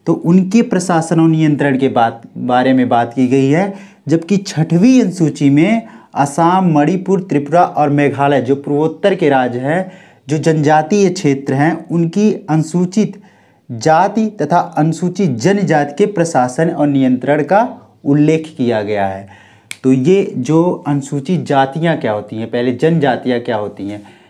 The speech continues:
तो ये अनुसूचित जाति जो पिछड़ी हैं सामाजिक रूप से, आर्थिक रूप से, न-, राजनीतिक रूप से और जनजाति जो जंगलों में रहती हैं, जो पूरी तरह से हमारे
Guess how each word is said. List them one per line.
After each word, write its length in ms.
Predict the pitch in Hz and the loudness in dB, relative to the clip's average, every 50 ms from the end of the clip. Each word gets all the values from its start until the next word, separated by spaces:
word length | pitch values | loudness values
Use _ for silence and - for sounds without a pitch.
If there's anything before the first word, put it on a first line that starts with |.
| _ _ - | _ _ -4
तो 100 | 151 160 | -2 0
ये 140 | 175 202 - | 2 2 2
अनुसूचित 580 | - - 156 147 - - 180 180 180 208 185 | 0 -2 -4 -4 -2 -2 -2 0 0 -2 0
जाति 240 | 143 180 185 185 175 | 0 0 0 0 2
जो 100 | 185 196 | 0 0
पिछड़ी 540 | 196 - - 185 180 - 190 185 190 185 160 | -2 0 -2 -2 -2 0 0 0 2 2 2
हैं 380 | 139 120 104 98 98 98 - - _ _ | 0 -2 -4 -8 -12 -16 -20 -20 _ _
सामाजिक 500 | 127 127 131 135 131 131 127 139 156 - | -2 0 2 2 2 2 0 -2 -4 -2
रूप 200 | 131 135 131 131 | -2 0 0 -2
से, 280 | 131 - - 147 - - 110 | -2 -4 -6 -6 -6 -4 -2
आर्थिक 440 | 123 127 127 - - 156 147 - | 0 0 -2 -2 -6 -8 -6 -4
रूप 180 | 127 123 127 127 | -4 -2 -4 -4
से, 220 | - - 151 151 | -4 -4 -4 -2
न-, 120 | 139 131 127 | -2 0 -2
राजनीतिक 840 | 135 143 - 120 123 123 131 123 120 127 131 135 135 - - - - | -2 -2 -2 -2 0 0 0 0 0 0 -2 -2 -2 -4 -6 -4 -2
रूप 200 | 123 123 123 120 | 0 0 0 -2
से 260 | - - 156 160 160 - - - - _ - | -4 -6 -6 -6 -8 -10 -18 -20 -20 _ -4
और 100 | 135 143 | -2 -2
जनजाति 800 | 131 131 156 160 165 160 156 170 170 170 165 - 113 98 98 - - - _ _ _ _ - | 0 2 2 2 2 4 4 4 4 4 2 -2 -6 -8 -8 -10 -16 -20 _ _ _ _ -6
जो 100 | 123 135 | -4 -4
जंगलों 540 | 131 110 123 139 139 147 147 156 170 185 185 | -2 -2 0 0 2 2 2 2 2 2 2
में 140 | 175 143 123 | 2 2 0
रहती 420 | 110 104 95 95 - 104 98 92 | 0 -2 -6 -8 -8 -10 -10 -10
हैं, 240 | 92 92 95 - _ _ _ _ _ _ _ _ _ _ _ _ _ _ _ _ _ - | -10 -12 -14 -20 _ _ _ _ _ _ _ _ _ _ _ _ _ _ _ _ _ -6
जो 120 | 135 156 | -4 -4
पूरी 360 | 156 160 165 165 160 160 190 185 | -4 -2 -2 0 2 2 0 2
तरह 240 | 180 180 170 175 | 2 2 2 2
से 160 | 175 180 185 175 | 2 0 0 0
हमारे 720 | 165 156 147 151 147 147 151 170 180 - - - - - | 2 2 2 4 2 2 2 2 0 0 -2 -6 -10 -18